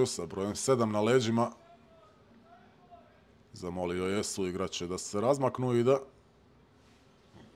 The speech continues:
mu prepuste izvođenje ovog slobodnjaka. Nismo još viđali Jurića u utakmicama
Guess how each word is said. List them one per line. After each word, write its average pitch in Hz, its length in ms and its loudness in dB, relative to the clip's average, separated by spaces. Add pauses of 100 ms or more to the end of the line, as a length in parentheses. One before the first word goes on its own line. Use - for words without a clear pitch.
mu - 60 -12 (120)
prepuste 90 580 -4
izvođenje 104 440 0
ovog 107 440 2
slobodnjaka. 120 680 2 (1120)
Nismo 85 300 -10
još 87 200 -8
viđali 101 360 0
Jurića 110 460 0
u 110 280 2 (180)
utakmicama 104 800 -6